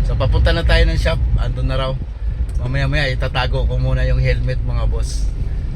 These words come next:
Tapos, sabihin ko, naiwan ko yung helmet sa bahay. <laughs> Yan. So,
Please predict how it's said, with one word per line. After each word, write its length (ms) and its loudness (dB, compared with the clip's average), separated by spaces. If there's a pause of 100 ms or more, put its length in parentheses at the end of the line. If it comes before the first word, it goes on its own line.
(160)
Tapos, 560 -4
sabihin 680 -2
ko, 380 -2 (560)
naiwan 560 0
ko 80 -2
yung 160 0
helmet 480 0
sa 120 -2
bahay. 520 0 (540)
<laughs> 600 0
Yan. 280 0 (540)
So, 100 2